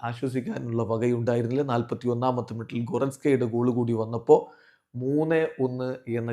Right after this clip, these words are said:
കൃത്യമായ ലീഡുമായിട്ടാണ് ബയേൺ മ്യൂണിക്ക് ഇടവേള സമയത്ത് കളിക്കളം വിട്ടത്. രണ്ടാം പകുതിയിൽ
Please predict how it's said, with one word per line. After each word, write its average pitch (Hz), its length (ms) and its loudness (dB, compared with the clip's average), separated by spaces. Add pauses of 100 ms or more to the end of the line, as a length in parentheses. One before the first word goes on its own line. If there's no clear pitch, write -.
കൃത്യമായ 139 580 0
ലീഡുമായിട്ടാണ് 117 800 -2
ബയേൺ 117 300 -2
മ്യൂണിക്ക് 117 380 -6
ഇടവേള 123 320 0
സമയത്ത് 113 440 -8
കളിക്കളം 113 500 -4
വിട്ടത്. 117 320 -2 (840)
രണ്ടാം 180 320 10
പകുതിയിൽ 151 440 8